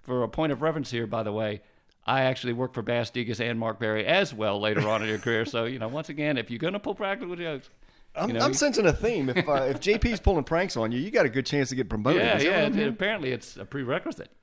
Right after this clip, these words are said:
Speaker 1: If you don't kill somebody and, you know, you let 'em away with it, then apparently you have the temperament to be a chief. <laughs>
Speaker 2: Yeah,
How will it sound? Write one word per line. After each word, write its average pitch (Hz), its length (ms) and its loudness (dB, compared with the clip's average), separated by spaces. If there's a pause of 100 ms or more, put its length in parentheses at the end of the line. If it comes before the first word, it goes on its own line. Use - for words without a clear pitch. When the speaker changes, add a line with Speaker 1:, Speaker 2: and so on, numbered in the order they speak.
(120)
Speaker 1:
If 110 140 -2
you 127 60 0
don't 170 280 0
kill 202 240 2
somebody 120 500 -2
and, 127 80 -2
you 135 80 -2
know, 120 120 -2
you 127 140 -2
let 143 180 0
'em 123 100 -4
away 147 240 0
with 139 180 4
it, 127 120 -6
then 123 160 0
apparently 147 360 0
you 127 100 0
have 113 100 -2
the 262 100 -2
temperament 127 460 -2
to 107 80 -6
be 110 160 -6
a 104 100 -6
chief. 90 380 -16
<laughs> 233 60 0 (2500)
Speaker 2:
Yeah, 156 220 6